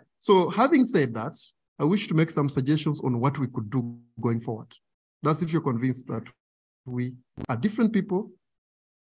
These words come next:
that we are a mosaic, a collage, I don't know what that is, but different cultures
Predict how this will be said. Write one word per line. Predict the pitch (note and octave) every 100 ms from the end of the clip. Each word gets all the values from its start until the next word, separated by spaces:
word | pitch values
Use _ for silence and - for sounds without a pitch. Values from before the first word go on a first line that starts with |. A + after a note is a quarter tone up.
| _ _ _ _ _ -
that | B2+ B2
we | B2 B2
are | - A#2+ A#2 -
a |
mosaic, | B2+ A#2+ B2 B2+ F#3+ - _ _ _ _ _ _ -
a | B2
collage, | A#2+ A2+ B2 D#3 D#3+ -
I |
don't | A#2 C3
know | A#2+
what | A#2+
that | A#2+ A#2+
is, | C3+ - _ _ _ _ _
but | B2 A2+ A#2+
different | F3+ F#3 E3 -
cultures | B2 A#2+ - A#2+ A#2